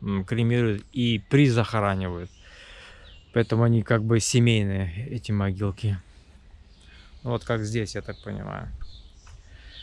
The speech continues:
Поэтому кладбище ныне действующее. Оно относительно большое. Я считаю, оно всё-таки маленькое для Москвы.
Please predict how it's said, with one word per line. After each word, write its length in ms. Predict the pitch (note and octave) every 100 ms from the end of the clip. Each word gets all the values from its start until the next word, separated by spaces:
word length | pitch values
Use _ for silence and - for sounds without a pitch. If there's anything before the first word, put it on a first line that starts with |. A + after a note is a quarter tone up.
| - -
Поэтому 340 | B2 D3 C3+
кладбище 460 | C#3+ D3 C#3+ - C3
ныне 280 | C3 C3+
действующее. 960 | A#2+ A#2 A#2 - B2 G#2+ - A2 A2 G#2 - - - - - - - - - - - - - - - - - - - - _ - - - - - - -
Оно 180 | E3+
относительно 640 | E3+ E3+ D3+ E3+ C#3 C#3 B2+
большое. 580 | A#2+ A2+ - G#2+ G2+ G#2
Я 40 |
считаю, 320 | G#2+ - B2
оно 140 | A#2 A2
всё-таки 340 | - G#2+ -
маленькое 480 | A#2+ D#3+ D3 A#2+ A#2+
для 160 | A2+ A2+
Москвы. 580 | A2 - - G#2 F#2